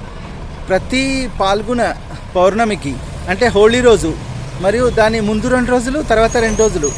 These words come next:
ఇక్కడ సూర్యకిరణాలు నేరుగా స్వామివారి పాదాలను తాకుతాయి. మనకు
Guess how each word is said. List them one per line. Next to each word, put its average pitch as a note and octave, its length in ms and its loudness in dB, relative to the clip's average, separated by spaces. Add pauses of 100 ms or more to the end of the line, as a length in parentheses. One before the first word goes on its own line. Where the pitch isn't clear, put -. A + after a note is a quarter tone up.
(280)
ఇక్కడ A3+ 420 2 (180)
సూర్యకిరణాలు A#3 640 0
నేరుగా A3 580 0
స్వామివారి A3+ 480 0
పాదాలను G3+ 560 2
తాకుతాయి. F3+ 460 0 (460)
మనకు A#3 480 -4